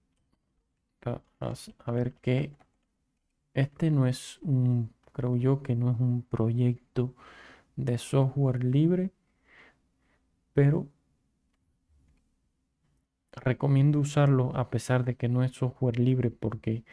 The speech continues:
no hay muchas herramientas de software libre que nos permitan,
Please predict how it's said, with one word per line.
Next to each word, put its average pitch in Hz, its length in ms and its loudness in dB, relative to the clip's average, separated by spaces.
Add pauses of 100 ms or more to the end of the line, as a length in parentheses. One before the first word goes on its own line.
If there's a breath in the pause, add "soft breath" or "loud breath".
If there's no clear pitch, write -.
(680 loud breath)
no 135 80 2
hay 131 140 4
muchas 135 480 2
herramientas 123 560 -2
de 117 40 0
software 123 460 -2
libre 127 280 -2
que - 120 -6
nos 117 140 -6
permitan, 120 600 -4